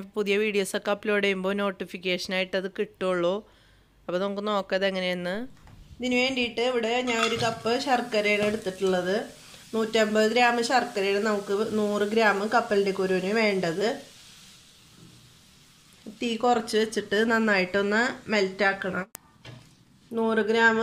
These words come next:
കപ്പലിൻ്റെ തോല് കളഞ്ഞെടുത്തതാണ് വറുത്തത്. ഈ ശർക്കര ഉരുക്കാൻ വെച്ചതിന് ശേഷം നമുക്കൊരു ബേക്കിംഗ് പേപ്പറോ ഫോയിൽ പേപ്പറോ എന്തെങ്കിലും,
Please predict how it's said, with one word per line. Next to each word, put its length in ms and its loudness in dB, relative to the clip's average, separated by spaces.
കപ്പലിൻ്റെ 640 2
തോല് 360 2
കളഞ്ഞെടുത്തതാണ് 800 0
വറുത്തത്. 560 -2
ഈ 180 -6
ശർക്കര 600 4
ഉരുക്കാൻ 440 4
വെച്ചതിന് 500 2
ശേഷം 420 0
നമുക്കൊരു 500 2
ബേക്കിംഗ് 500 0
പേപ്പറോ 440 0
ഫോയിൽ 420 2
പേപ്പറോ 500 2
എന്തെങ്കിലും, 640 2